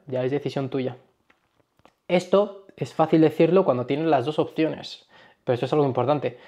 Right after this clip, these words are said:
No siempre tienes las dos opciones, ¿vale? Depende mucho del producto que tú quieras crear. Pues claro, si quieres crear un producto jodido, eh, el, pues obviamente vas a necesitar manos al principio. Ya no sé que metas fundadores a tu lado, eh, pues tendrás que levantar pasta.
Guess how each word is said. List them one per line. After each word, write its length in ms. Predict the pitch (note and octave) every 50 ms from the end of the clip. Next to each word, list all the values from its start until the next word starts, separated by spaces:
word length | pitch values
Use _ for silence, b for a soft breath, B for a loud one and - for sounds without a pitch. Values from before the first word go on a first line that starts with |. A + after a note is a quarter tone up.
| B B B B _
No 100 | C3+ A#2+
siempre 340 | - - D3+ E3+ D#3+ B2+ B2+
tienes 200 | C3+ B2+ B2+ B2
las 100 | A#2+ B2
dos 120 | A#2+ -
opciones, 460 | C3 B2+ - C3+ B2+ B2 B2+ - - _ _
¿vale? 140 | - B2+ C#3+
Depende 320 | C3+ B2+ B2 C3+ B2+ C3
mucho 240 | C3 C3+ C3+ B2+ -
del 80 | C3 B2
producto 300 | C3+ C3+ C3+ C3 - B2+
que 60 | B2+
tú 80 | B2+ B2+
quieras 200 | C3 C3 B2+ -
crear. 380 | - C#3 D3+ F3+ G3+ F#3+ -
Pues 240 | - A#2 A2+ - -
claro, 300 | - - C3 C#3 B2+ A2+
si 200 | - - A#2 A2
quieres 240 | - - A#2+ A#2+ -
crear 160 | - B2 A#2+
un 60 | A#2+
producto 540 | A2+ C3 B2 B2 - C3 B2 B2 B2 - _ _ _ _ _ _ _ _ _
jodido, 640 | - - - C3 B2 B2 C3+ C3 C3 C#3+ F#3 - B B B B B B B B B B -
eh, 720 | F#3 D3 C3+ C3 C3 B2+ B2 B2 A#2+ A#2+ A#2 A2+ A2 A2 G#2+
el, 300 | G#2+ G#2+ G#2+ G#2 G#2 - b b b b b b b b b b b b b b b b _
pues 200 | - A#2 G2+ - -
obviamente 360 | G#2+ G#2 G#2+ G#2 G#2 G2+ A2+
vas 160 | A2+ G#2+ -
a 60 | A#2
necesitar 320 | A2 A2 G#2+ G#2+ A2 G#2+ G#2+
manos 360 | A2+ A#2 A#2 A2+ A2 - - - -
al 100 | B2+ A#2+
principio. 520 | A#2 A#2+ A2+ A2+ - B2+ A#2 A#2+ A2+ A2 - -
Ya 120 | - A#2+ A2+
no 100 | A2+ A#2
sé 140 | B2+ B2
que 80 | A2 B2+
metas 420 | A#2 - - - B2 A#2 A#2+ A2+
fundadores 560 | - - B2+ A#2+ A#2 A#2 A#2 A#2 A#2+ A#2+ A#2 B2
a 60 | A2+
tu 100 | A#2+ A#2
lado, 520 | A#2 A#2+ A#2+ B2+ C3 A#2+ A#2 A#2 A#2 A#2
eh, 400 | A2+ A2 A2 G#2+ G#2 G2+ G#2 G#2+ - _
pues 200 | - A2 - -
tendrás 280 | - A2 A2 G#2+ -
que 80 | - A2+
levantar 280 | G#2+ G#2+ G#2+ G#2+ A2+ -
pasta. 340 | B2 A#2+ - - E3 F#3